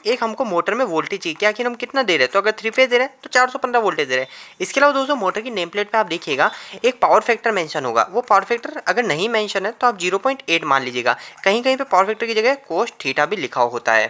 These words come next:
दोस्तों अगर आपको पावर फैक्टर जानना है, अगर आपकी मोटर की नेम प्लेट पे पावर फैक्टर नहीं लिखा है और अगर आपको जानना है कि पावर फैक्टर कैसे निकलता है, तो इसके ऊपर मैंने एक डिटेल वीडियो बना रखा है जो आपको इस वीडियो के एंड में सजेशन में दिख जाएगा। तो दोस्तों अब हम निकालते हैं ये मोटर का करंट कैसे निकलेगा। तो दोस्तों मोटर का जो करंट निकालने का फॉर्मूला होता है,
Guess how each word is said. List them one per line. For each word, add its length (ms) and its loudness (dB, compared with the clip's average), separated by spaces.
दोस्तों 220 4
अगर 140 4
आपको 180 2
पावर 200 2
फैक्टर 240 0
जानना 380 0
है, 140 2
अगर 200 2
आपकी 160 0
मोटर 280 -2
की 140 -8
नेम 160 -4
प्लेट 180 0
पे 60 2
पावर 200 2
फैक्टर 200 -2
नहीं 180 0
लिखा 160 0
है 180 0
और 120 6
अगर 160 6
आपको 180 2
जानना 260 0
है 60 0
कि 60 -4
पावर 200 2
फैक्टर 200 -10
कैसे 260 0
निकलता 300 0
है, 60 -4
तो 140 2
इसके 180 0
ऊपर 140 0
मैंने 180 2
एक 80 -6
डिटेल 240 0
वीडियो 200 -2
बना 140 0
रखा 180 0
है 140 -16
जो 100 4
आपको 200 4
इस 160 -6
वीडियो 180 0
के 100 -2
एंड 200 4
में 140 0
सजेशन 360 -4
में 180 -2
दिख 180 -8
जाएगा। 300 2
तो 80 2
दोस्तों 300 2
अब 160 2
हम 100 2
निकालते 360 0
हैं 140 -4
ये 80 -4
मोटर 280 -4
का 140 -4
करंट 260 -6
कैसे 220 -16
निकलेगा। 420 -20
तो 100 -20
दोस्तों 200 -16
मोटर 240 -10
का 100 -10
जो 120 -12
करंट 220 -4
निकालने 300 -6
का 100 -6
फॉर्मूला 380 0
होता 180 0
है, 100 -2